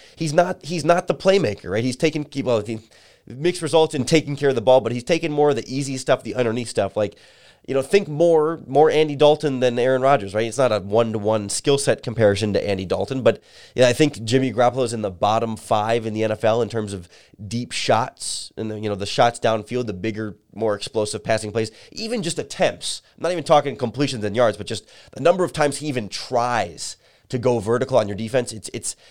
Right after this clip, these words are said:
near the bottom. I think he's, like, fourth fewest, you know, bottom five in terms of quarterback there. So if I'm the Bears in the secondary, I'm doing everything I can to stay aggressive with my underneath coverage and really sort of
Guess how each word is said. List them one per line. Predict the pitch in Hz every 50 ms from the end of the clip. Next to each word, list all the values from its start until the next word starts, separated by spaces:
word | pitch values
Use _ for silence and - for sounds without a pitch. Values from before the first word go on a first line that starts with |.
| _
near | - 117 139 151 160 160 156
the | 151 139
bottom. | 131 98 117 110 101
I | 104
think | 107 - 165 156 143
he's, | 139 113
like, | 123 110 104 - _ _ _ _ _
fourth | - - - 147 139 131 120 -
fewest, | - - 117 110 95 - - - -
you | 110 104
know, | 101
bottom | 92 85 120 120 120 117 113
five | - - 127 104 92 104 101 92
in | 107 104
terms | 98 - 113 101 -
of | 95
quarterback | - - - 117 107 95 87 87
there. | - - - 87 - _ _ _ _ _ _ -
So | - - 131 131 123 - _ _
if | - 135 107
I'm | 143 151 165 190 190
the | 156 147
Bears | 113 156 151 151 156 151 127
in | 139
the | 120 117
secondary, | - 175 165 - 196 139 110 104 107 110 113 _ _ _ _ _ _ _ _ -
I'm | - 170
doing | 170 196 190 165
everything | 160 165 156 160 151
I | 135
can | - - 143 139 135
to | 135 - 131
stay | 113 - - - - 135 127 127 131 139 135 - -
aggressive | - 117 92 85 98 98 110 113 113 - - 110 90 87 - - - _ _ _ _ _ -
with | 110 107
my | 101 101 104 107
underneath | - 113 117 120 113 113 104 110 107 - -
coverage | - - 110 101 90 95 90 -
and | - 110 101 101 110
really | 127 156 156 151
sort | - - 143 127
of | 120 104 95